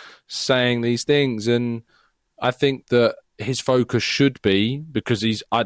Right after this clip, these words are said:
I cannot see a world in which he moves in this January window. And I think the likelihood, as, as Thomas Frank said, he described it as a ninety-nine percent assurance that he will be at the club until the end of the season, is that he should be minded to be thinking about Brentford. And, and, and in some ways,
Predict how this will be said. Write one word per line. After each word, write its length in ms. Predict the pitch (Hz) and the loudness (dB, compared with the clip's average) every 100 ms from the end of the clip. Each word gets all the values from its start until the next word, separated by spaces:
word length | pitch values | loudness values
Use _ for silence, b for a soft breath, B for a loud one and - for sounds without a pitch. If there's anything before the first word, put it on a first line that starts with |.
| - | -2
I 100 | 110 | -6
cannot 440 | - 143 117 85 | -4 -4 -4 -4
see 140 | - 104 | -2 0
a 100 | 101 | 2
world 240 | 101 98 | 2 2
in 80 | 98 | -2
which 160 | 90 | -4
he 80 | 104 | -4
moves 220 | 98 95 | -2 -2
in 80 | 90 | -4
this 100 | 95 | -6
January 320 | - 95 95 | -2 -2 0
window. 340 | 92 92 90 92 | -2 -2 -2 -4
And 80 | 101 | -4
I 20 | |
think 180 | 107 95 | -4 -4
the 60 | |
likelihood, 420 | 101 98 - 104 98 | -2 -2 -2 -4 -4
as, 120 | 87 | -4
as 120 | 98 | -8
Thomas 240 | - 104 | -6 -6
Frank 260 | - 104 85 | -4 -4 -4
said, 140 | 104 | -6
he 60 | 95 | -6
described 360 | 92 - 104 95 | -6 -2 0 0
it 40 | |
as 80 | 95 | -2
a 60 | |
ninety-nine 840 | 101 113 110 110 104 107 104 98 95 | -4 -4 -2 -2 -2 -2 0 -2 -2
percent 440 | 104 - 101 92 - - - | -4 0 -2 -2 -16 -16 -12
assurance 640 | - - - 117 101 95 - | -6 -2 2 2 2 -2 -2
that 140 | 113 | 0
he 120 | 104 | 0
will 120 | 95 95 | -2 -2
be 340 | 95 95 95 _ - | -6 -8 -10 _ -6
at 120 | - | -4
the 80 | 117 | -4
club 260 | - 107 | 0 -2
until 240 | 98 95 95 | -2 -2 0
the 100 | 101 | 0
end 100 | 95 | 0
of 60 | |
the 80 | 90 | -4
season, 580 | - 139 120 87 87 92 - B B B B | 0 2 2 0 -4 -6 -14 B B B B
is 180 | 120 - | -4 0
that 120 | 113 | 0
he 80 | 131 | 0
should 220 | - 196 | 0 0
be 120 | 143 | 2
minded 380 | 123 101 98 95 | 2 2 0 -2
to 100 | 104 | -4
be 340 | 104 98 90 | -2 0 -2
thinking 400 | 87 113 101 107 | -4 -4 -4 -4
about 360 | 98 95 90 - | -4 0 -2 -2
Brentford. 380 | 110 98 95 98 | -2 -2 -4 -6
And, 140 | 117 - | -6 -6
and, 120 | 143 | -6
and 160 | 156 160 | -2 0
in 160 | 185 | 0
some 340 | 170 - 214 202 | 0 2 2 2
ways, 540 | 92 73 120 190 - | 0 -4 -8 -8 -12